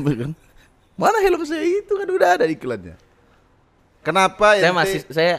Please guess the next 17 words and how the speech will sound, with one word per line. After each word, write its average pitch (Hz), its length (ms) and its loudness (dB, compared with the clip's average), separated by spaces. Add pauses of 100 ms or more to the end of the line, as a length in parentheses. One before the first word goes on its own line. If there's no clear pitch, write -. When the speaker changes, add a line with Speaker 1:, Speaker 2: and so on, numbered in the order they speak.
Speaker 2:
alumni 175 720 0
Gundar. 135 160 -2
Speaker 1:
Alumni 160 220 2 (100)
Gundar 147 240 0
ya? 107 80 -8
Speaker 2:
Betul. 143 400 -2 (240)
Speaker 1:
Lulus 170 160 2
tahun 175 240 0
berapa 160 240 2
ente? 113 160 -12 (160)
Speaker 2:
Dua 139 240 -2
ribu 143 160 -4
empat 123 240 -6
belas. 107 320 -8
Speaker 1:
Dua 117 160 -6
ribu 110 160 -8
empat. 101 240 -12